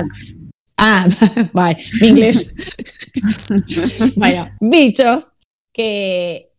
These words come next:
Speaker 2: dice que lo muestra medio como una rebelión, eh, anti-,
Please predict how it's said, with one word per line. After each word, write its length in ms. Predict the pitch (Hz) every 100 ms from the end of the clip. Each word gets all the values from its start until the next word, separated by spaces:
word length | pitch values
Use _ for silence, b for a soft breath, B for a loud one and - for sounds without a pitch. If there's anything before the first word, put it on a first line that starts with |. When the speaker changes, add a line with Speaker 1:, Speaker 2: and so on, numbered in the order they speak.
| _ _ _
Speaker 2:
dice 340 | 165 185 233
que 160 | 214 185
lo 140 | 165
muestra 260 | 175 208 247
medio 180 | 233 240
como 160 | 185
una 240 | 180 202 196
rebelión, 760 | 175 160 160 165 180 190 190 156
eh, 400 | 160 151 156 143 _
anti-, 240 | 175 180